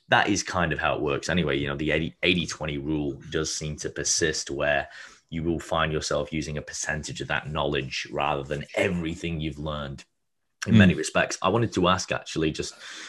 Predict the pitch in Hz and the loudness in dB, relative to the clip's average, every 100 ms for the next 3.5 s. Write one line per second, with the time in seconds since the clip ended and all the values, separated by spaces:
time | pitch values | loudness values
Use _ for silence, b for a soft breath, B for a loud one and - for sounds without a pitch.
0 | B 87 85 87 82 80 76 73 78 82 | B 0 4 6 6 6 4 4 0 -2
1 | 78 - 78 - 82 73 78 90 - 87 | 0 -2 -2 -4 -4 -2 2 0 2 2
2 | - B B B - 104 92 - 131 139 | 2 B B B 0 0 2 4 6 6
3 | 139 123 107 87 | 6 8 6 4